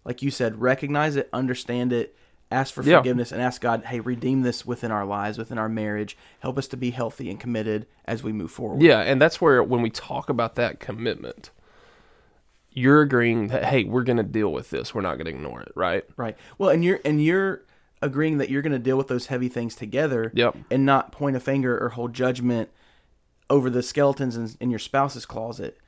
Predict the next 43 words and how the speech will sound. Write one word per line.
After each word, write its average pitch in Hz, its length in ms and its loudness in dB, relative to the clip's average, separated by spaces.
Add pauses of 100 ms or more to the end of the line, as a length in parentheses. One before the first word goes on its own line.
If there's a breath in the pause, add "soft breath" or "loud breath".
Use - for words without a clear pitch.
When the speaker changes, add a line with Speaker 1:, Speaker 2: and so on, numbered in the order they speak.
(240)
Speaker 1:
It's 131 200 0
to 139 80 -4
go, 123 260 4
"Hey, 135 140 -4
you 131 100 0
know 127 100 2
what? 135 340 2
I 143 80 0
probably 131 300 -2
have, 123 200 -4
if 104 120 -14
I 123 40 0
look 127 280 -2
deep 131 180 -4
enough, 131 240 -4
I've 117 140 -4
got 120 140 -4
skeletons 117 380 -6
in 113 60 -4
my 117 160 -2
closet 120 360 -6
too." 160 260 0 (140)
Speaker 2:
Yep. 117 220 0 (200)
Speaker 1:
And 123 760 2 (100)
we're 131 140 -2
gonna, 131 160 2
we're 131 160 -2
gonna, 127 180 0 (600)
like 123 180 -8
we 123 60 -6
talked 120 200 -4
about - 120 -6
earlier, 123 280 -2
process 123 520 -2
this 117 160 -8
baggage, 117 440 -4
process 117 440 -2
these 113 180 -10
things 110 220 -6
together, 107 260 -4
work 127 320 -4
through 120 240 -4
this 113 380 -4